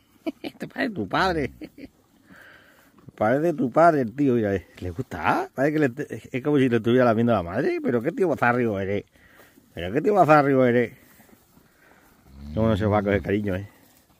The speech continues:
Así nos da pena el día que se tienen que ir los pobres. Fíjate, él no le molesta nada. ¿Qué pasa, macho? Es como si, si le haces así, como si le estuviera lamando la madre. Mira, él apoya.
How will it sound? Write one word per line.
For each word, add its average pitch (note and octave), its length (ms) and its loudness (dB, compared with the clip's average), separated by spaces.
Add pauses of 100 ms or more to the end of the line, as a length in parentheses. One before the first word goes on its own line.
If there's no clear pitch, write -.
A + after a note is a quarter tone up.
(300)
Así F#2 160 -2
nos C3+ 140 4
da A#2 80 2
pena A#2 220 0
el A2 80 0
día A#2 100 2
que G#2+ 80 -2
se G2 80 -6
tienen A2+ 160 -2
que G#2+ 80 -2
ir A2 60 0
los F#2+ 80 -2
pobres. G#2+ 320 -2 (960)
Fíjate, E2+ 220 -12 (180)
él G2+ 100 -4
no G#2 80 0
le G2 80 0
molesta F2+ 340 -6
nada. - 280 -14 (1500)
¿Qué G2+ 100 -2
pasa, G2 380 -4
macho? A#3 440 -4 (280)
Es G2 80 -16
como F2 160 -8
si, E2 220 -10
si - 200 -16
le E2+ 60 -8
haces G2 200 -2
así, G2+ 220 -4
como E2+ 200 -8
si E2 80 -10
le E2+ 40 -6
estuviera F#2+ 240 -4
lamando F#2+ 280 -4
la F#2 80 -6
madre. G#2+ 180 -4
Mira, F2 220 -8
él F#2+ 100 -6
apoya. F2+ 400 -8